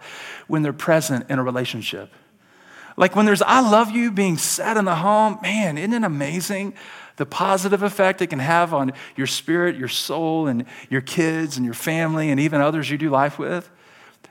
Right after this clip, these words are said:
But just as it is amazing when it's present, it's also when these three words are absent, it's amazing how destructive it can be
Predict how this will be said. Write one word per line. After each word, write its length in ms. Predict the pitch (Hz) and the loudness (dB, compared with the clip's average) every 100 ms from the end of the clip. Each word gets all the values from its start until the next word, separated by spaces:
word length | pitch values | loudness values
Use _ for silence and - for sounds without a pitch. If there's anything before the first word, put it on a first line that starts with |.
| - | -4
But 220 | 160 185 | 0 2
just 380 | 131 277 294 311 | 6 8 8 6
as 160 | 277 | 6
it 100 | 277 | 4
is 180 | 208 165 | 2 2
amazing 520 | 180 185 254 269 240 | 4 6 6 6 4
when 160 | 214 196 | 4 2
it's 160 | 170 - | 0 -4
present, 800 | - 247 233 165 143 165 - - _ - - - - _ _ _ | 0 2 2 2 0 -2 -10 -16 _ -20 -20 -20 -20 _ _ _
it's 180 | 175 - | 0 4
also 380 | 254 294 269 240 | 4 4 6 6
when 160 | 214 | 6
these 160 | 214 202 | 4 2
three 240 | 214 247 | 0 0
words 320 | 226 208 208 170 | 2 4 4 2
are 180 | 156 - | 0 0
absent, 640 | 185 214 - - 135 - | 0 0 0 -2 -2 -2
it's 180 | 160 156 | -4 -4
amazing 840 | 165 160 196 220 190 165 147 143 147 - - | -2 0 0 0 -2 -2 -2 -4 -8 -18 -12
how 180 | - 190 | -6 -4
destructive 680 | 156 - - 196 196 135 113 | -4 -6 -4 -4 -2 -6 -6
it 120 | 101 | -8
can 180 | 123 113 | -6 -4
be 400 | 113 113 110 | -2 -2 -4